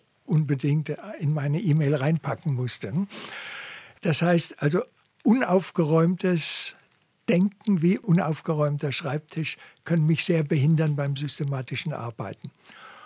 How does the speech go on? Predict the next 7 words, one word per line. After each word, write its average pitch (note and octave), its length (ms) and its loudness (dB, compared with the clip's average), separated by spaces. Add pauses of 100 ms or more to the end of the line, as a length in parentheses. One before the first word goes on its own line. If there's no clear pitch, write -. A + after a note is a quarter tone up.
(260)
Und D3 320 0 (140)
um F#3+ 240 2
diese D#3 360 0
vielfältigen F3 840 -2
Anregungen D#3 640 2
zu B2+ 220 -6 (200)
kriegen. D#3 540 0